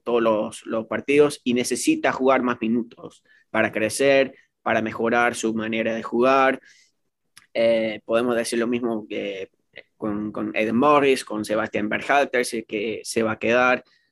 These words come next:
Luis Díaz o el otro vol-, volante que no va a jugar esa semana, o sea, siempre jugamos con Santos y Etienne, y si, si esa semana no juega Díaz, Díaz puede jugar con el Crew dos, o,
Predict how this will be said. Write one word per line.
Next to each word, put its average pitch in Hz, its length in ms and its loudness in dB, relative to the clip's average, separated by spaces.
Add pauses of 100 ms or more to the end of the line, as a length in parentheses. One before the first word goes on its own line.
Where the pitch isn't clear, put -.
(160)
Luis 120 300 0
Díaz 143 560 4
o 117 460 2
el 131 160 -2
otro 131 320 -2
vol-, 127 340 0
volante 123 540 0
que 113 80 -4
no 113 140 -4
va 117 80 4
a 113 40 2
jugar 123 380 4
esa 117 220 -2
semana, 127 440 -2
o 123 60 -4
sea, 117 320 -6
siempre 117 300 -4
jugamos 120 420 0
con 110 380 -6 (320)
Santos 135 560 0
y 110 80 -6
Etienne, 147 500 2 (320)
y 113 300 -2
si, 113 360 0
si 107 140 -4
esa 110 180 -2
semana 113 320 2
no 113 100 0
juega 113 360 0
Díaz, 135 580 2
Díaz 113 200 -2
puede 117 180 -4
jugar 120 320 0
con 113 200 -6
el 110 120 -8
Crew 113 240 -4
dos, 117 400 0 (300)
o, 104 460 -4